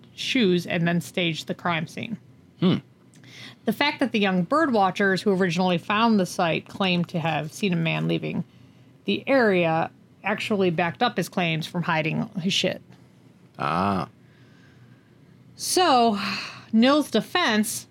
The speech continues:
Speaker 1: dismissed the story, obviously. They
Speaker 2: Yeah.
Speaker 1: 'cause otherwise, shitty
Speaker 2: Well, yeah.
Speaker 1: defense. Claiming that if they had gotten into a fight, he would have been injured too viciously to murder his friends, let alone walk more than half a mile around to hide his shoes. Ultimately, defense won.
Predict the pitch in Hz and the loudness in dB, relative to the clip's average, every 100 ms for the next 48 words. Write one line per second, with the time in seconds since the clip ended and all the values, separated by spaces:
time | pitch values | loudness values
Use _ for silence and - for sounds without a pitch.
0 | - 226 - 330 302 - 208 - 175 139 | -4 -4 0 2 0 0 -4 0 -2 0
1 | 156 156 139 131 147 165 165 165 - 147 | 0 -2 -2 -6 -4 -4 -4 -6 -6 -6
2 | - - - - - - 87 67 - - | -8 -20 -20 -20 -14 -2 -2 -2 -8 -20
3 | - 185 170 165 143 147 147 - - - | -6 -2 0 0 -2 -4 -6 -10 -4 0
4 | 95 80 90 90 80 - - - - - | 2 2 -2 -4 -6 -12 -20 -20 -20 -20
5 | - - - 240 226 208 196 185 185 175 | -20 -20 -6 0 4 4 2 0 -2 -2
6 | 190 196 226 202 220 214 226 302 254 185 | -2 0 0 0 2 4 4 4 4 2
7 | 175 156 160 - - - - 190 247 220 | 2 2 0 -6 -20 -16 -2 4 6 4
8 | 180 180 170 165 - 233 196 175 196 175 | 4 2 2 0 2 2 4 2 0 0
9 | 202 - - 180 160 202 226 160 147 - | 0 -2 0 0 4 2 4 2 -2 -4
10 | 151 151 165 170 175 170 170 214 240 - | -4 -2 0 2 2 2 2 4 2 0
11 | 214 - 185 175 165 170 160 - 165 151 | -4 0 0 2 0 0 -2 -2 -2 0
12 | 156 156 147 147 160 156 143 - - - | -2 -2 -2 -4 -6 -6 -6 -4 -2 -4
13 | - - - - - - - - - - | -8 -18 -20 -20 -20 -20 -20 -20 -20 -20
14 | - - 247 285 285 233 214 185 240 240 | -20 -2 -2 0 2 4 2 2 0 -2
15 | - 220 151 | 0 0 0